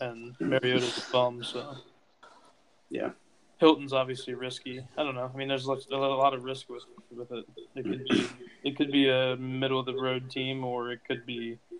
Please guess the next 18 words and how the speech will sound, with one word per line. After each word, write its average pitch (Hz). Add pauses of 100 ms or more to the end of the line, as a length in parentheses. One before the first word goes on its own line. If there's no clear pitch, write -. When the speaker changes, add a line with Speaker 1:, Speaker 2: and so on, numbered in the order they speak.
(240)
Speaker 1:
bad. 117
I 113
don't, 117 (120)
I 127
don't 120
know. 120
I 131
don't 131
feel 139
like 127
there's 127
a 123
whole 123
lot 117
of 113
upside 117 (120)
to 104
it. -